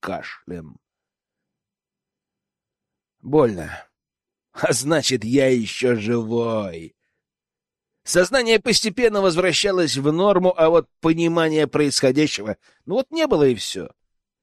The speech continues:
Меня буквально усадили, позволив прислониться спиной к скале. Я посмотрел на свою грудь, залитую кровью.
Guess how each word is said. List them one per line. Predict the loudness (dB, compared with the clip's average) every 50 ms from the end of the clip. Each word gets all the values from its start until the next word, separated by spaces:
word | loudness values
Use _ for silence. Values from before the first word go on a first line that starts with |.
| _ _ _ _ _ _
Меня | -4 -2 0 2 2 2
буквально | 2 0 2 4 4 4 4 4 2
усадили, | 2 2 2 0 0 0 -2 0 0 0
позволив | 0 2 0 0 2 4 2 4 4 2 0 -2 _
прислониться | 0 2 2 2 2 0 0 0 0 -2 -2 -2 -2 -4
спиной | -2 0 0 0 2 0 -2
к | -2 -2
скале. | -6 -4 -2 -4 -4 -4 -6 -10 -14 -18 -20 _ _ _ _ _ _ _ _ _ _ _ _ _ _ _ _ _ _ _ _
Я | 2 2 2
посмотрел | 2 0 -2 0 0 2 4 4 4 4
на | 4
свою | 0 0 0 0 0 0
грудь, | 0 2 2 2 2 0 0
залитую | 0 2 2 2 2 4 2 2 2
кровью. | 2 0 0 0 -2 -4 -8 -10 -14 -16 -20